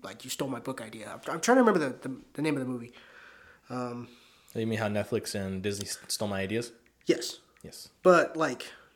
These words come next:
Speaker 1: what's even worse is that, like, she actually made money off that shit.
Speaker 2: Yeah.
Speaker 1: Yeah.
Speaker 2: Well, Disney and Netflix, of course, made money off their shit.
Speaker 1: Uh, shit, what was the name of that movie?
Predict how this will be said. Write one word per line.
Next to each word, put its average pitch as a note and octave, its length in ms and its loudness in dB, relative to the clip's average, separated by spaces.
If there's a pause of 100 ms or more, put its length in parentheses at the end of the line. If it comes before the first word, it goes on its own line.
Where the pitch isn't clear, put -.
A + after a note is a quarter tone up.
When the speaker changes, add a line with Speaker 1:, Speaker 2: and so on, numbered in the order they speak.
(260)
Speaker 1:
what's E3 180 2
even F#3 180 10
worse C#4 260 10
is D3 140 0
that, C#3+ 180 0
like, C#3+ 80 -6
she F3 120 4
actually D#3 200 0
made D3 100 0
money D#3 220 2
off D#3+ 100 -4
that F3 120 -4
shit. - 260 -6 (280)
Speaker 2:
Yeah. G#2 200 0 (160)
Speaker 1:
Yeah. G2+ 140 -10 (100)
Speaker 2:
Well, E3+ 240 8
Disney C#3 320 4
and A2+ 100 2
Netflix, A2+ 220 0
of - 60 -10
course, - 180 6
made G2+ 100 0
money F#2 160 -4
off E2+ 100 -8
their F#2 140 -8
shit. B2 240 -4
Speaker 1:
Uh, C#3 260 -10
shit, - 300 -4
what D3 80 -14
was C#3+ 80 -10
the C3+ 80 -10
name B2 80 -10
of A#2 60 -14
that A2 80 -14
movie? A#2 260 -18